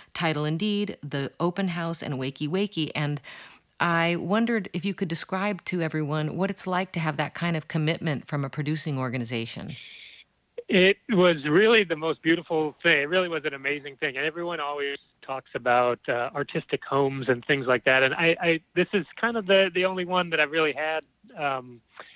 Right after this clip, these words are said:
Speaker 2: and it really was, it just felt so, so good. And it was all started by one of my favorite people in the world, Jim Houghton,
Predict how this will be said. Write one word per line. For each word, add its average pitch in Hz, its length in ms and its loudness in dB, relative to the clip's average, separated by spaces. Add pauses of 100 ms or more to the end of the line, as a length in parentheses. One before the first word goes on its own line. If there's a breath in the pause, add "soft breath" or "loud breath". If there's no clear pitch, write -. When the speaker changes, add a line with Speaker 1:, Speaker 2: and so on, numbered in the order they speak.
(140 loud breath)
Speaker 2:
and 165 100 -2
it 165 140 0
really 170 240 4
was, 147 320 4
it 123 80 -20
just 170 200 -2
felt 165 200 4 (360)
so, 175 220 2 (340)
so 202 140 -4
good. 147 260 4
And 135 120 2
it 135 80 -4
was 135 100 -4
all 165 260 2
started 160 320 0
by 135 340 2 (300)
one 156 240 -8
of 151 60 -6
my 139 160 -2 (100)
favorite 156 280 0
people 143 260 -6
in 131 60 -6
the 127 80 -6
world, 135 260 4
Jim 131 240 2
Houghton, 135 500 0